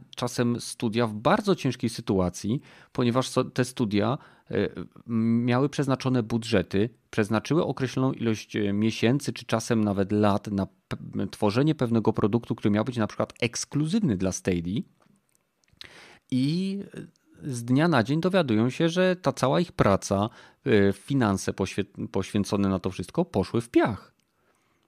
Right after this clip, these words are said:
I o ile Stadia fajnie się zachowała, że oddaje graczom pieniądze, to jest bardzo niefaj-,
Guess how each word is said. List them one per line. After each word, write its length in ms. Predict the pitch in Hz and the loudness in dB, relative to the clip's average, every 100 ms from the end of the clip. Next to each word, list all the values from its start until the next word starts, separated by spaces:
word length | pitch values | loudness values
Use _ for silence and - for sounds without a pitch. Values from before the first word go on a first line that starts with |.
| _ | _
I 260 | 135 123 127 | 2 2 2
o 140 | 123 127 | 2 4
ile 160 | 123 | 4
Stadia 360 | 117 117 104 98 | 2 2 4 2
fajnie 320 | - 98 110 | 2 2 2
się 140 | 147 | 0
zachowała, 400 | 131 - 117 110 | -2 0 2 2
że 120 | 98 98 | 4 0
oddaje 520 | 92 92 92 92 92 _ _ | 0 0 2 0 -4 _ _
graczom 600 | 92 - 127 113 107 95 | -10 0 2 2 0 -2
pieniądze, 640 | 104 95 90 85 87 113 165 _ _ _ _ _ - | 0 0 0 -2 -2 -4 -6 _ _ _ _ _ -4
to 380 | 104 104 104 101 | 0 2 2 2
jest 360 | 104 104 - | 0 -2 -6
bardzo 400 | 95 101 104 107 | -2 0 0 0
niefaj-, 460 | 104 101 101 95 | 0 2 2 0